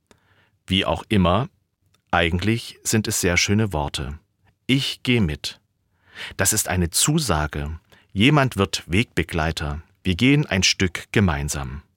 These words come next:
So ist das auch bei Freunden, die sich immer mal wieder ein paar Meilen des Lebens teilen. So ist das bei Partnerinnen und Partnern, die ein ganzes Leben miteinander unterwegs sein wollen. So ist das in einer Familie, in der man einander anvertraut ist.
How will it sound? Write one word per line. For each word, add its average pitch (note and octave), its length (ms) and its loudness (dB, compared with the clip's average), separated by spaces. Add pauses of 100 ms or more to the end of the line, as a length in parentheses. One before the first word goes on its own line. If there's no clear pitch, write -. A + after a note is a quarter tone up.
(800)
So C3 240 4
ist D3 160 4
das G#2+ 220 2
auch G2 180 0
bei F#2+ 160 0
Freunden, F2+ 640 2
die G2+ 120 0
sich G#2 280 -2
immer D3+ 180 4
mal G#2+ 280 4
wieder A#2+ 320 4
ein G2 120 2
paar F#2+ 140 0
Meilen A2 320 4
des G2+ 220 0
Lebens F#2+ 340 2
teilen. D#2 480 -2 (540)
So B2+ 180 4
ist C3+ 140 4
das G#2+ 160 4
bei G#2 120 4
Partnerinnen G#2+ 680 4
und F#2+ 240 -2
Partnern, F#2 560 2 (260)
die - 80 4
ein A#2+ 100 2
ganzes D3+ 380 2
Leben D3 240 6
miteinander F#2 540 2
unterwegs F2+ 440 0
sein E2+ 240 2
wollen. D2+ 380 -2 (380)
So G2 220 0
ist - 120 0
das F2 260 2
in F#2 120 -2
einer F#2+ 200 2
Familie, A#2 580 4 (260)
in G#2+ 140 4
der A2+ 100 6
man A#2 160 2
einander G2 460 4
anvertraut D#2 580 -2
ist. - 400 -8